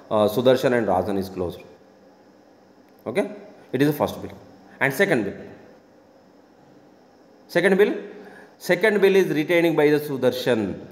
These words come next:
till the due date. So we have to write the entry. Cash account data to bills receivable account.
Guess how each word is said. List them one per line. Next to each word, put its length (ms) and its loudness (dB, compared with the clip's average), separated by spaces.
till 140 2
the 100 4
due 180 0
date. 300 -6
So 200 -2
we 60 2
have 140 2
to 60 -6
write 200 -2
the 80 0
entry. 600 0
Cash 340 2
account 300 0
data 320 4
to 200 2
bills 280 4
receivable 520 0
account. 480 -6